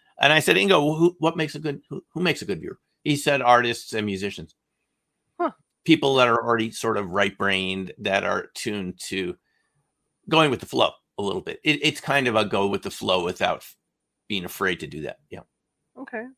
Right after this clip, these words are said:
Speaker 2: okay. One thing I was thinking while, while you were talking about this is that I teach basic psychic development classes,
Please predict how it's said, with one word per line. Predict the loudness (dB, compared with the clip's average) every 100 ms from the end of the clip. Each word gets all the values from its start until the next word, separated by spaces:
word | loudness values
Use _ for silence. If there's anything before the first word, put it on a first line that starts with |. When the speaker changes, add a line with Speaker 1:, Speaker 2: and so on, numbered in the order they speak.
| -12
Speaker 2:
okay. | -12 -12 _ _ -16 0
One | 0
thing | 2
I | 0
was | -2 -4
thinking | -4 -4 -4
while, | -2 -4
while | -4 -2 -2
you | 0
were | -2 -2
talking | 2 0 0 -4
about | -2 -4
this | -4 -8 -6
is | -8
that | -2 -2 -4
I | -8
teach | -10 -12 -4
basic | -6 -6 -10
psychic | -8 -8 -6
development | -2 -2 -4 -8
classes, | -4 -4 -8 -20